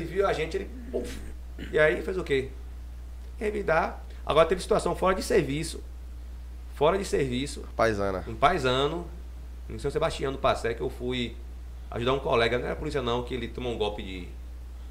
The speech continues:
Speaker 1: de, de, de O L X, que tem muito golpe de O L X e tal. E aí, eu tinha uma guarnição da, da área pra poder levar o cara pra delegacia. Mas aí, o cara, quando viu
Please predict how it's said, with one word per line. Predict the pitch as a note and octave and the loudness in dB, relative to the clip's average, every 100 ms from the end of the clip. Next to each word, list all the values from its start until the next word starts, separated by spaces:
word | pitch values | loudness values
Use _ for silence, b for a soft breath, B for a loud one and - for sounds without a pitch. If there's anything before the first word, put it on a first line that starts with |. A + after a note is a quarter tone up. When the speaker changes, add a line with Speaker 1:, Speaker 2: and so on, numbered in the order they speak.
| - | -10
Speaker 1:
de, | F#2+ F#2 | -8 -6
de, | F2+ E2+ | -6 -4
de | A#2+ | -2
O | |
L | C#3+ | 0
X, | A#2+ A#2 A2+ | 0 -2 -6
que | - | -4
tem | B2 | -4
muito | B2+ C3 | -4 -2
golpe | A2+ | -2
de | A2+ | -2
O | |
L | F#2+ | -4
X | - G2 | -6 -10
e | G2 | -8
tal. | F#2+ F#2 - - b b b b - - | -4 -4 -4 -10 b b b b -12 -2
E | B2+ | 2
aí, | B2+ | 4
eu | D3+ | 4
tinha | D3+ D3+ | 2 0
uma | |
guarnição | D3 E3+ E3 C3+ | 0 -2 -4 -2
da, | C3+ A#2+ | 0 2
da | A2 A#2 | 4 4
área | A#2+ | 4
pra | - | 0
poder | - C#3+ C3+ D#3 | -2 0 2 2
levar | D#3+ D3+ | 0 -2
o | |
cara | D#3 | -2
pra | D3+ | -4
delegacia. | F3 F#3+ - C#3 C3 - - - - - - - - - - - | -2 -4 -2 -2 -2 -4 -12 -12 -12 -12 -12 -12 -12 -12 -12 -6
Mas | - C3+ | 0 4
aí, | D3+ E3+ | 6 6
o | |
cara, | F3+ - D#3 D#3+ | 6 8 8 8
quando | E3 D#3 | 2 -2
viu | C3 C3+ C3 G#2 | 0 0 0 -2